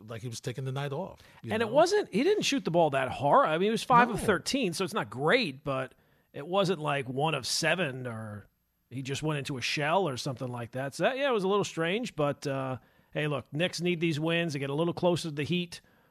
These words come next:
Speaker 2: who I think are, are simply a better overall team. But
Speaker 1: Yes.
Speaker 2: you know what? We're past the fifty game point.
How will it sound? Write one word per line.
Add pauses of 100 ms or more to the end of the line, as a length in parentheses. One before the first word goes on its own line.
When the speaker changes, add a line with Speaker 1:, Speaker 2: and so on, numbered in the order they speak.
Speaker 2:
who
I
think
are,
are
simply
a
better
overall
team.
But
Speaker 1:
Yes. (260)
Speaker 2:
you
know
what?
We're
past
the
fifty
game
point.